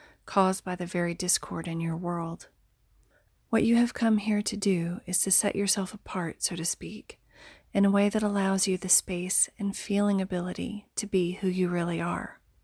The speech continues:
In this way, you act as a beacon and a vibrational set point for those in the collective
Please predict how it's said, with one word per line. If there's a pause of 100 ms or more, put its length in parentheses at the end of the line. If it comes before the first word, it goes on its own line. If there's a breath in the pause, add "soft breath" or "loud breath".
(640)
In
this
way,
you
act
as
a
beacon
and
a
vibrational
set
point
for
those
in
the
collective